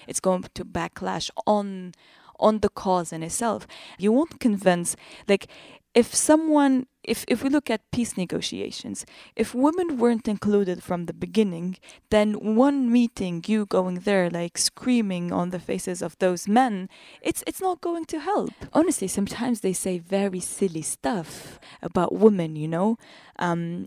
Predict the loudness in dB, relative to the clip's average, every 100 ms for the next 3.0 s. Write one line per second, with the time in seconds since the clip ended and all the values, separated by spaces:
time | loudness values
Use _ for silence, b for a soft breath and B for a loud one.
0 | -4 2 2 4 6 6 2 2 2 2
1 | 4 8 8 8 4 4 2 4 4 4
2 | 2 -2 -10 -2 4 4 4 2 0